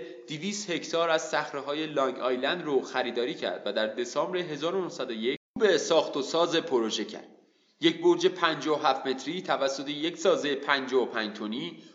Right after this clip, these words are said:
حاوی یک تسلا کوئل مهار شده بود. در هزار و نهصد و سه برج تقریباً کامل شده بود و وقتی عملیاتی شد،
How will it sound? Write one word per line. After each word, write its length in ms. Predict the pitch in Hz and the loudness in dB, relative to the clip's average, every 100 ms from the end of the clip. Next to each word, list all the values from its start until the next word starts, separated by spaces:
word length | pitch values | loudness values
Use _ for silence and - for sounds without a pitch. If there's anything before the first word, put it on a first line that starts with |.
| - | 0
حاوی 280 | 139 135 | 2 2
یک 380 | 165 165 180 240 | 0 0 0 0
تسلا 300 | 185 - 135 | -2 -2 -2
کوئل 440 | 131 131 120 120 120 - - | -2 2 2 2 0 -8 0
مهار 300 | 123 117 117 | 2 4 0
شده 260 | - 90 | -2 -12
بود. 180 | 80 - - _ _ _ _ _ _ _ _ _ | -14 -18 -20 _ _ _ _ _ _ _ _ _
در 140 | 139 143 | 4 4
هزار 420 | 143 156 170 196 | 2 2 6 6
و 160 | 208 190 | 4 0
نهصد 280 | 160 170 131 | 0 0 0
و 40 | |
سه 440 | - 139 160 170 - - | -2 -2 0 -2 -8 -4
برج 260 | 156 175 170 | 4 6 6
تقریباً 500 | 165 139 131 127 135 | 4 4 4 2 0
کامل 380 | 135 139 135 147 | 0 0 2 0
شده 260 | 135 101 | -2 -4
بود 260 | 87 - - | -6 -10 -4
و 40 | 110 | 0
وقتی 580 | 110 160 - 196 190 - | 4 4 2 -4 -4 0
عملیاتی 560 | 151 147 135 127 107 110 | 2 2 2 0 -2 -4
شد، 320 | 131 143 | -2 -2